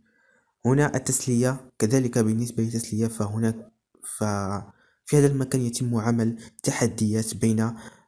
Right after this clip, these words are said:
المشاهدين والأشخاص الذين يقومون بعمل بث مباشر.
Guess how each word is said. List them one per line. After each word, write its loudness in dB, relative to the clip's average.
المشاهدين 0
والأشخاص 0
الذين 2
يقومون 0
بعمل -2
بث -8
مباشر. -4